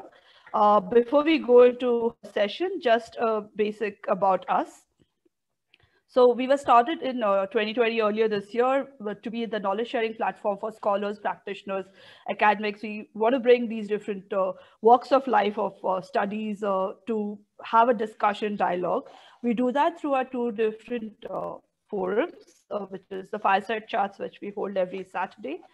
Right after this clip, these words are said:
Uh, and we also have a dialogue series, which is like a panel discussion where we invite experts from different, uh, topics, uh, on a specific topic, but different, uh, dimensions. And that's held every,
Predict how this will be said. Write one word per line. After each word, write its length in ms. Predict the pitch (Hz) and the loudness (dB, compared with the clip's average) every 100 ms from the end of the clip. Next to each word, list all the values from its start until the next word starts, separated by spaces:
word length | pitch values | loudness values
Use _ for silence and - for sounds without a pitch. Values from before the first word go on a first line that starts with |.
| _ _ _ _ - | _ _ _ _ 2
Uh, 240 | 208 208 208 | 4 4 2
and 200 | 220 226 | 0 2
we 100 | 240 | 2
also 300 | 233 233 302 | 2 0 0
have 240 | 277 269 - | 0 -2 -6
a 80 | 214 | 0
dialogue 460 | 202 190 202 208 | 0 2 0 -2
series, 420 | - 214 190 214 | -6 -10 -10 -10
which 160 | 196 196 | -12 -12
is 100 | 185 | -10
like 180 | 185 175 | -8 -8
a 40 | |
panel 400 | 208 190 208 202 | -2 0 0 -2
discussion 640 | 196 - - 165 - 285 339 311 | -4 -10 -10 -12 -10 -12 -10 -8
where 180 | 220 202 | -8 -8
we 220 | 214 214 | -10 -8
invite 460 | 202 185 196 202 196 | -8 -4 -4 -4 -8
experts 440 | 180 - 185 180 | -14 -8 -8 -8
from 140 | 196 | -12
different, 360 | 180 180 185 190 _ - - - | -14 -12 -14 -14 _ -20 -8 -2
uh, 100 | 180 | 0
topics, 640 | 247 240 240 285 277 - - | 4 4 2 -6 -8 -14 -4
uh, 180 | 214 190 | -2 2
on 180 | 226 269 | 2 2
a 100 | 277 | -2
specific 460 | - 240 247 226 | -4 -4 -4 -4
topic, 280 | - 170 202 | -4 -6 -6
but 120 | 190 | -6
different, 360 | 196 202 190 185 | -6 -6 -8 -4
uh, 160 | 185 180 | -4 -2
dimensions. 760 | 185 185 180 175 339 440 - _ _ - | -6 -6 -8 -6 -8 -8 -16 _ _ -8
And 120 | 214 214 | -4 -2
that's 220 | 220 - | -4 -6
held 220 | 269 240 | -10 -4
every, 540 | 233 220 220 226 - | -2 -2 -4 -8 -10